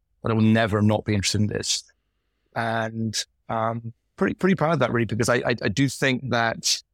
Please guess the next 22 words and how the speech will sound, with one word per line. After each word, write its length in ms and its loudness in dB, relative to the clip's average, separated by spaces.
i-, 140 0
if 100 -2
we 80 2
look 180 2
at 80 -2
architecture, 640 0
architectural 420 -4
design, 300 -4
technology, 680 -2
uh, 340 -2
manufacturing, 1120 -2
architectural 640 -4
teaching, 840 -2
um, 460 -6
it 80 -6
doesn't 260 -2
really 180 4
take 340 -2
the 80 0
issue 180 2
very 160 2
seriously. 540 -2